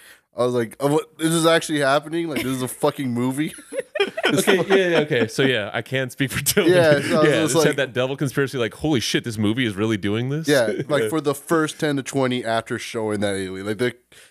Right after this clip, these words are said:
Speaker 1: they were constantly showing the alien. I, I still couldn't believe what I was looking at, and I was, like, really happy. I was happy the whole thing was calm, like, no loud explosions. Uh, the one guy's head explodes, but they, that's off screen.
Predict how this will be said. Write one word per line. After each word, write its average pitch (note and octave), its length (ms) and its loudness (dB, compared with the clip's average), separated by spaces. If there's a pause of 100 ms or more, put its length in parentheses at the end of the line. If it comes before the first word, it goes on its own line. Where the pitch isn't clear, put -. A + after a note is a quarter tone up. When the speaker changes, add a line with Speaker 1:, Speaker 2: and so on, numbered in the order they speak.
(120)
Speaker 1:
they C3 80 0
were C3+ 100 2
constantly E3+ 480 -2
showing D3+ 300 0
the D3 80 0
alien. C3 420 0
I, A2+ 300 0
I G#2+ 120 -4
still C3+ 260 0
couldn't B2 220 -4
believe A2+ 200 -6
what G#2 80 0
I G#2+ 80 2
was G2 220 -4
looking G2 300 -14
at, F#2 200 -12
and F#2+ 160 -10
I F#2 60 -8
was, F#2 200 -8
like, F#2+ 140 -8
really B2 400 -2
happy. G#2 480 -6 (480)
I F#2 40 -10
was G2 100 -4
happy B2 340 0
the A2+ 140 -2
whole C#3+ 280 0
thing C#3 320 2
was A2 140 -6
calm, A#2 600 -2 (460)
like, G2+ 160 -6
no A#2+ 240 4
loud A2+ 360 0
explosions. G#2 920 -4 (220)
Uh, G2+ 340 -2 (100)
the G#2+ 100 -8
one A2+ 300 -2
guy's G2+ 280 -4
head G2 140 -6
explodes, F2+ 540 -8
but - 340 -12 (420)
they, G#2+ 200 -4 (180)
that's - 200 -18
off F#2 180 -8
screen. F#2 400 -14